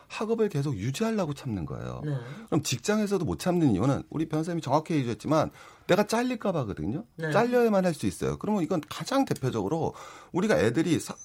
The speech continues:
Speaker 1: 집안에서 성적 피해가 있을 때는 그 애를 다른 집안에 보호하고 애정을 줘야 되죠.
Speaker 2: 음흠.
Speaker 1: 학생이 왕따를 당하면 단학교 전학시켜주고 학업을 할 수 있게 해줘야 됩니다.
Speaker 2: 네.
Speaker 1: 마찬가지로 여기서 문제도 그 사람이 괴로웠을 때는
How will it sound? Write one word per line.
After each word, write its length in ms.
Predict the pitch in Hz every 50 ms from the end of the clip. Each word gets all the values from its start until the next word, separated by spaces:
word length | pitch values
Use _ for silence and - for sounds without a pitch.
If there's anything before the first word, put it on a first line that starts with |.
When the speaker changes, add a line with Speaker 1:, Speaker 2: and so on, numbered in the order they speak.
| - _ _ -
Speaker 1:
집안에서 480 | - 135 139 185 185 180 180 - 180
성적 340 | - 226 220 220 - 214 196
피해가 260 | - - 214 196 185 160
있을 200 | 135 - 120 -
때는 260 | - 117 143 143 -
그 120 | - 107
애를 240 | 98 120 147 135 -
다른 260 | - 92 85 113 135
집안에 300 | 135 - - 120 117 120
보호하고 480 | 117 - 85 87 92 92 92 95 113 -
애정을 340 | - 139 - - 131 160 156 131
줘야 180 | 101 76 67
되죠. 340 | 60 60 - - 62 60 - -
Speaker 2:
음흠. 180 | 165 165 147 143 131 139 185 - -
Speaker 1:
학생이 360 | - 208 214 - - 214 208 196
왕따를 460 | 139 80 87 117 - 160 165 160 143
당하면 280 | 135 120 127 135 143
단학교 420 | - - 85 92 110 127 - 147 131
전학시켜주고 640 | - - 82 92 104 - - - 95 76 95 - 117
학업을 400 | - - - 214 226 208 214 208
할 100 | 190 170
수 100 | - 113
있게 160 | 110 - 85
해줘야 180 | 71 73 65 60
됩니다. 300 | - 53 50 - - 160 165
Speaker 2:
네. 240 | 151 127 117 147 196 - - - -
Speaker 1:
마찬가지로 580 | - 151 185 - 196 208 208 220 202 202 165 120
여기서 280 | 73 82 92 - 160 143
문제도 580 | 95 78 71 - 73 73 - 160 151 87 - -
그 120 | - 87
사람이 280 | 92 107 117 143 180 180
괴로웠을 540 | - 82 78 73 98 143 170 - 135 98 71
때는 420 | 69 65 73 98 135 - 92 71